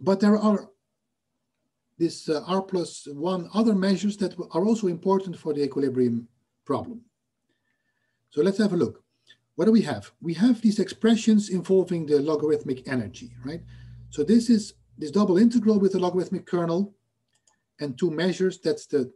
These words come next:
mutual energy of these two measures. And if mu and nu, if you take them to be the same, this is the logarithmic energy of mu. Right? This is probably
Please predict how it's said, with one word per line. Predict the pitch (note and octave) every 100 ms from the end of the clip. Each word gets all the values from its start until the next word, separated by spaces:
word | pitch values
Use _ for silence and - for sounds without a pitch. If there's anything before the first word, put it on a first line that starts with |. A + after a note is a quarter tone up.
| B2+
mutual | E3+ F3+ C3+ B2+
energy | D#3 F3 G#3+ A3 G3+
of | - _ _
these | _ -
two | -
measures. | F#3 F#3+ F#3 A#3+ C4+ - _ _ _ _ _ _ _ _ _
And | D#3
if | D#3 D#3
mu | F3 E3+
and | D3+
nu, | D#3 D#3+ - _ _ _ _ _
if | C3+ B2+
you |
take | B2 D#3 C#3
them | B2+
to | B2+
be | A#2+
the | A#2+
same, | - D#3 D#3+ E3
this | D3+ D3
is | D3
the | B2+
logarithmic | D3 C3+ C#3 C#3+ C#3 B2
energy | C#3+ C3+ B2 C3 B2
of | A#2 -
mu. | A#2 E2+ _ _ _ _ _ _ _ _ _ _ _
Right? | D#3+
This | E3 C3 - _ _
is | B2+
probably | D3+ C3+ C3